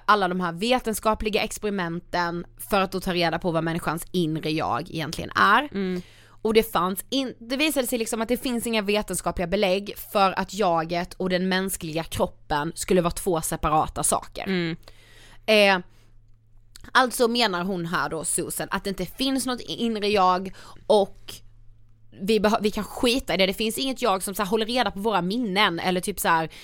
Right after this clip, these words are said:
Speaker 1: hjälper oss att fatta rätt beslut.
Speaker 2: Nej,
Speaker 1: Det
Speaker 2: precis.
Speaker 1: som kanske många säger så här, magkänslan.
Speaker 2: Mm.
Speaker 1: Det finns ingen inre kärna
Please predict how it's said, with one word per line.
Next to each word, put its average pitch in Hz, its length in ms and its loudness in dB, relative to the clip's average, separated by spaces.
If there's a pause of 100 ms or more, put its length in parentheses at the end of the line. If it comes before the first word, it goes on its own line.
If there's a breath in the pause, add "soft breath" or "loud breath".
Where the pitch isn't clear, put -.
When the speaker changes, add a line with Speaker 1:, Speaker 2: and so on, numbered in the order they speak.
(160 loud breath)
Speaker 1:
hjälper 214 500 2
oss 208 200 0
att 185 100 -6
fatta 202 260 0
rätt 196 300 -2
beslut. 208 580 0
Speaker 2:
Nej, 180 220 2
Speaker 1:
Det 175 80 -2
Speaker 2:
precis. 254 220 6
Speaker 1:
som 220 100 0
kanske 208 180 -2
många 208 200 -2
säger 170 320 -2
så 175 100 -4
här, 151 180 -2 (160)
magkänslan. 165 840 -4
Speaker 2:
Mm. 185 320 -4 (380 soft breath)
Speaker 1:
Det 233 180 6
finns 202 380 -4
ingen 233 340 -2
inre 170 320 -4
kärna 165 500 -4